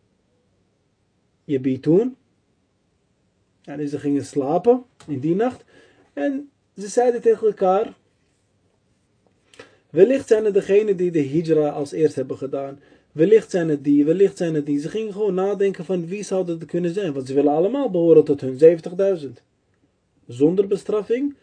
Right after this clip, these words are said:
en zonder afrekening. Dat is de waarlijke overwinning. Yani, dat is de ware overwinning. Dat jij behoort tot hen.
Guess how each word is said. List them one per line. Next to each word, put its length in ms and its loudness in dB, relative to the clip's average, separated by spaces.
en 200 -2
zonder 460 0
afrekening. 680 -4
Dat 260 -6
is 280 -4
de 140 -12
waarlijke 500 0
overwinning. 580 0
Yani, 240 -16
dat 220 2
is 120 0
de 120 0
ware 640 0
overwinning. 680 0
Dat 180 -14
jij 180 2
behoort 380 6
tot 160 -2
hen. 320 -6